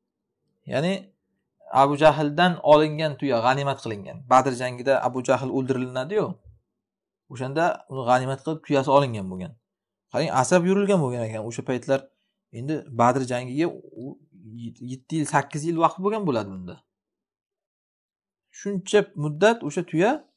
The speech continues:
asrab yurilingan, oxiri Ka'baga olib kelib qurbonlikka so'yilinyapti o'sha tuyani, mana.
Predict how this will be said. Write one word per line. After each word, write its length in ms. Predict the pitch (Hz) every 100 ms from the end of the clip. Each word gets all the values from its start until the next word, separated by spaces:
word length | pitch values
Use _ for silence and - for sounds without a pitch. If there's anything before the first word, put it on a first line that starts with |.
| _ _ -
asrab 320 | 127 160 143
yurilingan, 520 | 135 123 123 147 262 - _ _ _ _ _ 147
oxiri 340 | 143 151 190 196
Ka'baga 380 | 160 135 151 147
olib 160 | 113
kelib 220 | 123 151 -
qurbonlikka 540 | 127 123 120 113 117 160
so'yilinyapti 540 | 123 113 104 87 -
o'sha 140 | -
tuyani, 260 | 113 73 71
mana. 160 | -